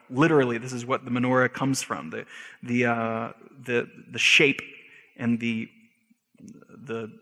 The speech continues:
what it, what it, what it looks like from these instructions from chapter twenty-five. As, as we'll find out at the end of chapter twenty-seven, the priests are to keep this lamp, these candles, burning always,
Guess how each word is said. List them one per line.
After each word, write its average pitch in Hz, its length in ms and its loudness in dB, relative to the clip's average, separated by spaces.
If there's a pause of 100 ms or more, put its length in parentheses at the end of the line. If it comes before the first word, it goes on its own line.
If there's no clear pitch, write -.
what 127 120 -6
it, 123 80 -10
what 131 100 -2
it, - 180 -8
what 131 120 -4
it - 60 -16
looks 123 380 -4
like - 280 -10 (140)
from 131 360 0
these 151 320 0
instructions 123 720 -2
from 113 160 -8
chapter 120 280 -4
twenty-five. 120 640 -2 (1080)
As, 120 180 -8 (100)
as 131 120 -2
we'll 135 80 0
find 143 260 4
out 147 160 6
at - 40 -14
the 127 120 0
end 135 160 2
of 120 60 -2
chapter 131 260 0
twenty-seven, 131 640 0
the 131 80 0
priests - 540 -4
are 131 80 -2
to - 160 -6
keep - 400 -10
this 160 320 0
lamp, 120 420 -2 (160)
these 131 220 0 (120)
candles, 147 640 -4 (400)
burning 139 580 4 (340)
always, 147 520 4